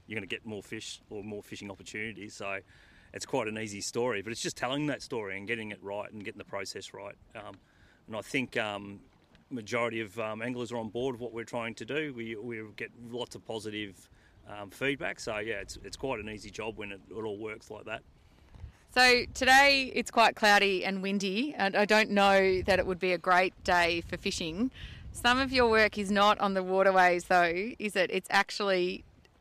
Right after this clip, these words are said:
Speaker 2: educating school kids and community groups about what is in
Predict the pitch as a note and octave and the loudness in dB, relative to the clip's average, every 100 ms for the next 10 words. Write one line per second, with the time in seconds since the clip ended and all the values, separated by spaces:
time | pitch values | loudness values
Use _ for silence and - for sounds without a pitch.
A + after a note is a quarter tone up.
0 | _ G3 F#3 F#3+ G3 F3 F3 - G3 F#3 | _ -6 -6 -2 0 0 -2 -4 -4 -2
1 | F#3+ E3+ D#3 - E3+ E3 E3 - G3 F#3 | -2 -2 -4 -8 -4 -4 -6 -10 -6 -4
2 | F3+ F3 F3 - F3 E3+ E3 F3 F3 - | -4 -2 -2 -2 -2 -2 0 0 0 -4
3 | F3+ - - F3+ F3+ F3 | -10 -10 -10 -8 -6 -6